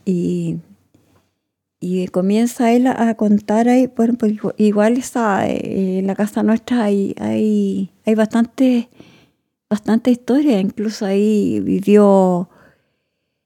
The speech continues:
de niño vivió Alejandro Jodorowsky.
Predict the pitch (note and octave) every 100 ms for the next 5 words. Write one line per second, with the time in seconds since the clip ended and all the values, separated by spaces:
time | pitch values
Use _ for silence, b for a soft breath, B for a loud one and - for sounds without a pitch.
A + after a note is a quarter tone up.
0 | _ - F#3 F#3+ G#3+ A#3+ A#3+ G3 F3+ G3+
1 | G3 F#3+ - G3+ G3+ G3 F#3+ F3+ F3 F3
2 | F3 - F#3+ F#3 A3+ C4 - -